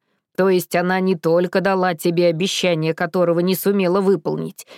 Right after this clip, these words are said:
и ты не только перестал сегодня хотеть того, чего требовал вчера,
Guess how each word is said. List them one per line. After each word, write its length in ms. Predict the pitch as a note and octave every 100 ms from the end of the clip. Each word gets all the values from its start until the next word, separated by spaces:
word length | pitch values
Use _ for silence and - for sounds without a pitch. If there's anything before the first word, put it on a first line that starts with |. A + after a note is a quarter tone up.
| -
и 120 | G#3
ты 200 | G#3 A#3+
не 160 | A#3 A#3+
только 480 | C4 C4 F3 - E3
перестал 500 | G3 G#3 - G3 D#3+
сегодня 480 | - G3 G3+ E3
хотеть 460 | F3 G3+ - F3+ -
того, 300 | G3+ G#3+ F3
чего 280 | - F3+ G3
требовал 540 | G3 G3 F3 F3+ F#3
вчера, 440 | F3 - A#3 D#3+